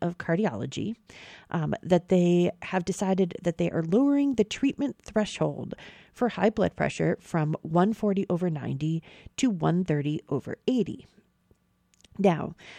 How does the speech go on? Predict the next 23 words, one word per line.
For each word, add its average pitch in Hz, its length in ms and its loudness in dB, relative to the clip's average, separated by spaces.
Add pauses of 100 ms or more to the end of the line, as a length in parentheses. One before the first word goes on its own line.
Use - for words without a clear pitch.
(220)
according 285 460 0
to - 140 -2
an 208 60 2
article 160 420 -2
written 165 260 -2
by 147 260 -4
Christopher - 480 -6
Labos, 190 720 -4 (140)
who 165 320 -2
is 160 500 -2
a 147 480 -6 (420)
doctor 170 720 0 (120)
and 156 580 -2
writer 160 380 -2
for 170 200 -4
the 160 160 -2 (160)
excellent 151 760 -6
Office 175 400 -2
of 156 180 -6
Science 160 560 -4
and - 140 -6
Society 147 680 -4 (100)
at, - 280 -12